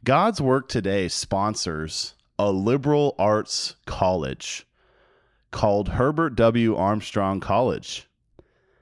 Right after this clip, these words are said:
Today is the first day of orientation for the students this year, and it is a very different kind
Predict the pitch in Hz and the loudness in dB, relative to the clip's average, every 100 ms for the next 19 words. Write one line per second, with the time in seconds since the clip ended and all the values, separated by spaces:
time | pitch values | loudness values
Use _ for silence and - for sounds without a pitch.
0 | _ _ _ _ _ _ - 110 110 120 | _ _ _ _ _ _ -2 2 4 4
1 | 120 104 98 82 82 - 98 95 - 92 | 4 4 2 -2 -6 -2 -2 -2 -2 0
2 | 95 98 82 78 92 98 95 90 87 101 | 2 2 0 -2 -2 0 0 -2 -2 -2
3 | 110 - 131 135 - - _ _ - 90 | -2 -2 -6 -6 -14 -20 _ _ -4 -2
4 | 87 85 85 - _ _ _ _ 87 - | 0 -2 -4 -10 _ _ _ _ -6 -4
5 | - 107 117 117 98 98 - 87 98 151 | -2 0 0 -2 -4 -4 -4 -4 -2 -6
6 | - _ _ _ _ _ _ _ _ _ | -12 _ _ _ _ _ _ _ _ _
7 | - 123 139 147 147 - _ 139 170 147 | -2 2 4 4 2 -2 _ 0 2 2
8 | 143 143 95 - 107 101 110 127 165 170 | 4 4 2 0 -2 0 2 2 2 0
9 | 117 120 - 117 - - 117 117 113 90 | 2 2 2 -4 -4 -4 0 2 2 0
10 | 95 - | -2 -6